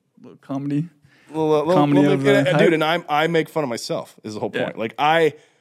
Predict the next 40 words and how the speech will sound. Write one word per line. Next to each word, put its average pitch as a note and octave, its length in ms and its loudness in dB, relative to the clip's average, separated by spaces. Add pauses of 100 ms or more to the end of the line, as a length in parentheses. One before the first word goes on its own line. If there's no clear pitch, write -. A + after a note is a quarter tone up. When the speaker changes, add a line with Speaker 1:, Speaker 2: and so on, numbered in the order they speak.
(360)
Speaker 2:
I C3+ 140 -2
have D3+ 420 -2
those C3 240 0
scenes C#3 360 -8
in A2 100 -10
this G#2+ 140 -8
video A2 440 -4
where G#2+ 220 -6
I'm A2 140 -6
like, G#2 420 -8 (180)
"Bro, C2 540 -14 (240)
fucking G1+ 520 -20
slow-mo." C#2+ 720 -12 (100)
And, D4+ 160 4
Speaker 1:
<laughs> - 60 -8
Speaker 2:
eh. - 340 -10 (180)
And C#3 140 -4
I've F3 80 -2
got A3+ 160 0
some A#3 180 -6
cool D#3+ 180 0
shit. D3+ 340 -4
So D#3+ 140 -8
I'm C#3+ 80 -6
like, C#3 180 -2
I C3+ 100 -2
involve C#3 400 0
all C#3+ 140 0
that C#3 200 -2
in D3+ 140 -2
it. E3+ 160 0
And D3+ 60 0
Speaker 1:
Yeah, D3 60 0 (100)
Speaker 2:
then C#3 140 0
Speaker 1:
yeah, C#3+ 40 -2
yeah. D3 60 -2
Speaker 2:
at C3+ 140 -6
the C#3+ 140 -4
end, C3 360 -6
it's, - 320 -12